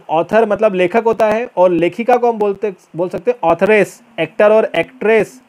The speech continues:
भाई आप लोगों ने पढ़ा होगा ना, या आप लोगों ने देखा होगा, कवि को बोलते हैं जो male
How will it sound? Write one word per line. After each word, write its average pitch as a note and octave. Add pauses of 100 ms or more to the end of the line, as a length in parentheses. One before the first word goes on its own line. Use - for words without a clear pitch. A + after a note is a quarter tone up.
(380)
भाई F3+
आप F3+
लोगों G3
ने G3+
पढ़ा F3+
होगा F3+
ना, C4
या C4+
आप G3+
लोगों G#3
ने F#3
देखा F#3+
होगा, F3+ (360)
कवि A#3
को B3
बोलते A3
हैं A3
जो A3
male G3